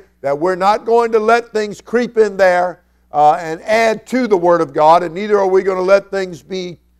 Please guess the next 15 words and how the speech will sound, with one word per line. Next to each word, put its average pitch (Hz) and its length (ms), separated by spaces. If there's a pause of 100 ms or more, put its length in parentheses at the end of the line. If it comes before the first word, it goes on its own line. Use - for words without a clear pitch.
(140)
walked 175 480
away 233 560
from 196 200
the 165 80
Word 165 240
of 143 140
God 147 420 (180)
and 139 200
taken 170 360
from. 226 440 (580)
Uh, 117 140
the 127 80
Bible's 156 420
very 175 280
clear 233 680